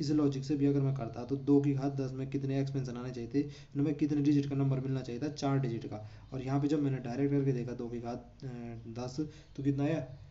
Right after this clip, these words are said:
चार डिजिट का ये number है। इसका मतलब जो हमने यहाँ पे लॉजिक apply किया है वो बिल्कुल सही है कि जब भी हमारे पास ऐसा condition हो कि किसी के एक्सपेंशन में आपको क्या दे रखा हो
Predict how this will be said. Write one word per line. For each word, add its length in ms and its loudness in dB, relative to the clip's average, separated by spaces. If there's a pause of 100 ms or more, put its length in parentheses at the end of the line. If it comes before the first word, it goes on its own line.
(120)
चार 220 4
डिजिट 260 -2
का 60 -4
ये 80 -6
number 280 -6
है। 140 -6
इसका 200 -2
मतलब 360 2
जो 160 2
हमने 340 -2
यहाँ 200 -2
पे 100 -6
लॉजिक 340 -4
apply 300 -6
किया 140 -6
है 60 -4
वो 100 -4
बिल्कुल 320 2
सही 200 -2
है 180 -8 (480)
कि 120 2
जब 200 2
भी 240 4
हमारे 220 2
पास 100 0
ऐसा 220 -2
condition 400 -6
हो 260 -6 (320)
कि 180 6
किसी 260 0
के 120 -4
एक्सपेंशन 520 -2
में 140 -4
आपको 380 -2
क्या 140 -2
दे 120 -2
रखा 220 -2
हो 220 0